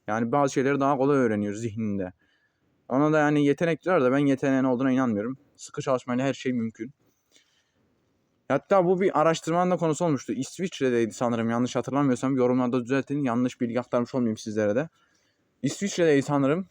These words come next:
Yeteneğin o gerçek bir şey olmadığını, aslında insanın bazı şeyleri daha hızlı, bazı şeyleri daha yavaş öğrendiğine dair bir araştırmaydı.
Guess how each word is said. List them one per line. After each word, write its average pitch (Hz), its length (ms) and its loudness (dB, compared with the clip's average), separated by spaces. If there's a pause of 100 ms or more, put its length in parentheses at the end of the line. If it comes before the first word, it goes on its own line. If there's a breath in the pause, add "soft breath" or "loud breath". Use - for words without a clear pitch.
(120)
Yeteneğin 165 680 0
o 123 140 2
gerçek 143 420 -2
bir 156 60 -6
şey 143 120 -2
olmadığını, 143 460 0
aslında 151 320 -2
insanın 151 360 0
bazı 147 180 4
şeyleri 139 240 0
daha 135 240 0
hızlı, 123 260 -4
bazı 135 240 0
şeyleri 135 260 -2
daha 131 160 0
yavaş 131 320 0
öğrendiğine 123 540 -2
dair 117 200 0
bir 123 80 -4
araştırmaydı. 113 680 -4